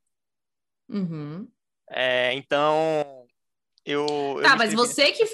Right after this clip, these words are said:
Speaker 2: competição.
Speaker 1: o projeto, você chegou lá pra ela com uma ideia?
Speaker 2: Isso,
Speaker 1: Pra
Speaker 2: a
Speaker 1: ela
Speaker 2: gente
Speaker 1: poder
Speaker 2: chega
Speaker 1: te
Speaker 2: com a
Speaker 1: aceitar?
Speaker 2: ideia e tal, e a gente vai discutindo, né?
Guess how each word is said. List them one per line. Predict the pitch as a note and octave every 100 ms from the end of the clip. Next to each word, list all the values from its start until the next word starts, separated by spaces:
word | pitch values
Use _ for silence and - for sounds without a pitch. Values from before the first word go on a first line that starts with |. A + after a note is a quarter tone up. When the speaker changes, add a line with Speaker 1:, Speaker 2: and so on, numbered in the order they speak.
| E4 C#4
Speaker 2:
competição. |
Speaker 1:
o |
projeto, | B3 G3 F#3 A3 D#4+ B3
você | G#3+
chegou | G3+ G3+ G#3+
lá | G#3+
pra | G#3+
ela | G3+ A3
com | A#3
uma | G#3+
ideia? | F3 F#3 G3+ D#4+ F#3 D#3 G#3 _ _ _ _
Speaker 2:
Isso, | F#3 F#3+
Speaker 1:
Pra | F#3+
Speaker 2:
a |
Speaker 1:
ela | F#3
Speaker 2:
gente |
Speaker 1:
poder | F3+
Speaker 2:
chega | F3
Speaker 1:
te | F3
Speaker 2:
com | F3+
a |
Speaker 1:
aceitar? | F#3 D3+ D#3
Speaker 2:
ideia | G3 G3+
e |
tal, | - C#3+ E3 F#3+ G#3+ -
e | D3 D3+
a |
gente | C#3
vai | D#3+
discutindo, | E3 - - F#3+ C#3
né? | E3+